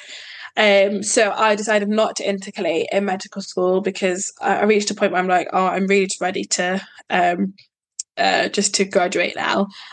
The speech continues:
And, um, I thought this would be a really great opportunity because they fully funded a P G cert, which is great, um, to get a qualification, um, and also just to get protected time to do what I love and enable me to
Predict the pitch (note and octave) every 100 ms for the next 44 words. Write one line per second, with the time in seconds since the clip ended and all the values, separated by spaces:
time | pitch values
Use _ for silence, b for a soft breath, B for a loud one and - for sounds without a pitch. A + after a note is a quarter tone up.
0 | - - G3 F#3+ F#3+ F#3+ F#3+ G3 G#3 -
1 | - G3 F#3 F#3 F#3 F#3 F#3+ F#3+ _ _
2 | _ G#3 - G3+ F#3+ F3 F#3+ G3+ G3 F#3
3 | G3 F#3 G3 - F#3+ G3+ G3 F#3 F#3+ F#3
4 | G3 G3+ F#3 F3+ - B B B - G3
5 | G3 G3 G3 F#3 F#3 F#3+ G3+ G3 E3+ G3
6 | F#3+ G3+ F#3+ - B3+ C4+ C#4 - - -
7 | G3+ G3 G3 - - - G3 F#3 G3 F#3
8 | G3 G#3 A#3 A#3+ A3 G#3 G#3 G#3 B B
9 | - F#3+ F#3 F#3 F#3 - G3 G3+ G3 G3+
10 | G3 - G3+ - G#3 - G3+ G3+ F#3+ G3+
11 | G3+ F#3 F#3 G3+ F3+ F#3+ F#3+ F3+ F3+ -
12 | _ - G#3 G3+ G3+ G3 G3+ F#3+ F#3+ -
13 | F#3 F3+